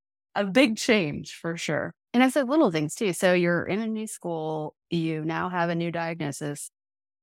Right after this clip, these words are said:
Speaker 2: How did you hate, I mean, I was so young.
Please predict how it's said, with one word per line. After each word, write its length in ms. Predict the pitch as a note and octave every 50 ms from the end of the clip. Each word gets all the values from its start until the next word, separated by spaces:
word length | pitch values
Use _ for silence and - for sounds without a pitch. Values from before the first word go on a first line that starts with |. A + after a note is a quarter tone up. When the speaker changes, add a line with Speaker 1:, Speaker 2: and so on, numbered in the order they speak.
| _ _ _ _ _ _ _ -
Speaker 2:
How 180 | - F#3 A3+ C4+
did 140 | D#4 D4+ -
you 80 | B3+
hate, 180 | G3 A#3 A#3 -
I 100 | G#3 G#3
mean, 340 | G3+ F#3+ F#3 F3 F3 F3 - - -
I 180 | - G3 A3 A#3
was 160 | A3+ G3+ -
so 140 | - G3+ F#3
young. 520 | F3 E3 E3+ E3+ E3 E3 E3 D#3+ D#3+